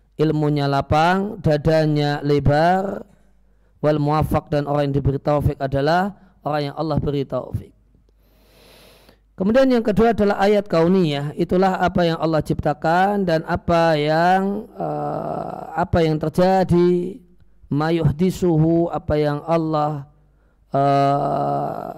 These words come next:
jadikan fil kaun, di alam semesta. Ijadat, Allah wujudkan, Allah ciptakan,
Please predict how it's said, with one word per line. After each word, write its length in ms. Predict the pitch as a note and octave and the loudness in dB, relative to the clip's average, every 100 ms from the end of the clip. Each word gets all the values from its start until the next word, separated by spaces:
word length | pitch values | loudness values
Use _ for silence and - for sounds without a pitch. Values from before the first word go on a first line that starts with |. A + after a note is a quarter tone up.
| C#3+ - - | -18 -12 -2
jadikan 920 | D3 C#3 F#3 F#3 F3 F3 F3 F3 F#3+ - - | 0 2 0 2 2 2 2 -2 -10 -8 -2
fil 160 | D3+ | -2
kaun, 360 | D3 D#3+ E3+ D#3+ | 0 2 2 2
di 120 | D3+ | 0
alam 320 | D3 D3 C#3 | 0 0 0
semesta. 480 | D3 C#3+ C#3+ - A#2+ - _ _ _ - _ _ _ - | -2 -4 -6 -10 -14 -16 _ _ _ -20 _ _ _ -6
Ijadat, 560 | C#3+ D#3 E3 D#3+ D#3 | -2 2 2 2 0
Allah 280 | D3+ D3+ C#3+ | -2 -2 0
wujudkan, 720 | C#3 C3 D#3 - F3 F3 F3+ | 0 0 -4 -2 2 2 2
Allah 240 | D3 D3+ C#3 | 0 -2 -2
ciptakan, 960 | C#3 - D3 C#3+ E3 F3 F#3 G3 G3+ | -4 -4 -4 -2 0 2 0 -2 -8